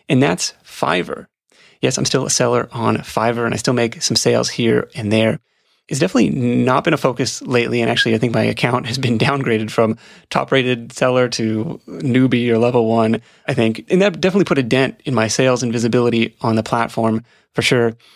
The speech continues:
And that was mostly a result of me not <laughs> responding fast enough to, like, the spam messages that came through. I'm not really sure how that works with their new algorithms. It was a little bit frustrating, but thankfully not relying on Fiverr to put food on the table. In total,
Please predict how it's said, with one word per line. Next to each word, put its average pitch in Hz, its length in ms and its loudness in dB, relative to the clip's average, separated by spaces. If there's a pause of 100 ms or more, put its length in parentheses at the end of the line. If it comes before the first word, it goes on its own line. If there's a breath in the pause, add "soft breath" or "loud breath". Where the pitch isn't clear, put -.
(120)
And - 200 -6
that 202 60 0
was 262 120 2
mostly 254 260 2
a 240 80 2
result 151 300 2
of 135 60 0
me 139 120 4
not 139 180 2
<laughs> 143 60 -2
responding 139 420 0
fast 139 320 -4
enough 135 160 2
to, - 80 0
like, 123 120 0
the 131 80 0
spam 139 500 0
messages 113 540 -2
that 113 160 -2
came 113 240 0
through. 110 240 2 (520 soft breath)
I'm 208 60 0
not 226 120 2
really 170 360 0
sure 139 600 2 (260)
how 143 220 0
that 123 200 0
works 120 400 -2
with 123 100 0
their 117 100 2
new 123 100 4
algorithms. 113 580 0
It - 60 -2
was 131 200 2 (280)
a 175 60 -4
little 143 180 2
bit 123 120 2
frustrating, 113 540 0
but 107 240 -2
thankfully 185 320 2
not 135 160 0
relying 127 540 0 (340 soft breath)
on 135 100 -2
Fiverr 107 260 -2
to 104 60 -6
put - 140 -2
food 143 180 2
on 127 100 2
the 123 40 -2
table. 120 400 0 (500)
In 170 340 2 (100)
total, - 440 -2